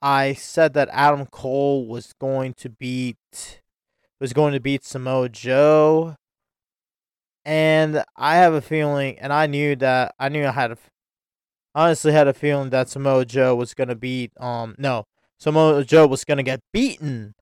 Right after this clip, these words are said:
by Adam Cole. Yeah, I thought Samoa Joe was gonna get beaten by Adam Cole, and yeah, Adam Cole beat him.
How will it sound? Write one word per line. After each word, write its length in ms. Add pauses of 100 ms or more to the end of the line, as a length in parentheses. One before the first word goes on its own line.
(280)
by 300
Adam 280
Cole. 440 (320)
Yeah, 300 (420)
I 80
thought 180
Samoa 300
Joe 140
was 140
gonna 160
get 160
beaten 240
by 140
Adam 300
Cole, 540 (360)
and 540
yeah, 320 (260)
Adam 180
Cole 200
beat 240
him. 260